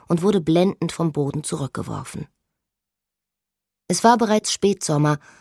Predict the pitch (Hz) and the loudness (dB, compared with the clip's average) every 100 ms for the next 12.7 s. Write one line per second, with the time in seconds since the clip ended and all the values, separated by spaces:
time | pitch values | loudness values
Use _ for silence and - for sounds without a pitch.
0 | - 196 202 240 285 240 220 262 - 202 | -2 2 2 4 2 4 4 2 0 -6
1 | - 185 196 - 160 156 - 185 180 190 | 0 2 2 0 -2 -2 2 2 4 2
2 | 156 143 143 165 - - - - - _ | -2 -4 -4 -6 -8 -8 -10 -16 -20 _
3 | _ _ _ _ _ _ _ _ _ _ | _ _ _ _ _ _ _ _ _ _
4 | _ _ _ 220 226 226 - 254 247 - | _ _ _ 0 4 2 4 2 2 -2
5 | - - 180 214 202 175 - 180 175 170 | -2 0 2 2 2 0 0 0 0 0
6 | - 175 170 160 - - - 180 196 214 | -2 -2 0 -2 -4 -20 -4 2 4 2
7 | - 180 175 - 175 226 214 180 - 226 | 0 0 0 0 2 4 2 0 -2 0
8 | 226 - 170 170 170 175 - - - - | 0 0 0 0 0 -2 -8 -20 -6 2
9 | 208 202 180 - 185 175 190 226 214 - | 4 4 2 2 0 -2 -2 -2 -2 -4
10 | - 156 - 156 156 160 160 160 156 147 | -8 -8 -6 -4 -4 -4 -2 -2 -2 -2
11 | 147 151 _ _ _ _ - 175 - 214 | -2 -4 _ _ _ _ 0 0 2 0
12 | 233 202 165 160 190 190 | 0 -4 -6 -2 -2 -2